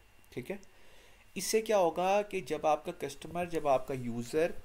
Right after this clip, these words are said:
आपके पास देखेगा ना आपकी post, तो उसको ये अंदाज़ा होगा कि यार ये company कितनी बड़ी है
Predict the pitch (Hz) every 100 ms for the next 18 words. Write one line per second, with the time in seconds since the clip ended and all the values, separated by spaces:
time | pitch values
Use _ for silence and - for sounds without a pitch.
0 | - 127 123 160 - 143 143 127 117 -
1 | 180 190 127 156 170 - 123 110 139 -
2 | 156 151 - 170 135 120 135 160 131 123
3 | 123 123 117 165 165 123 - 131 143 -
4 | 131 139 120 107 110 139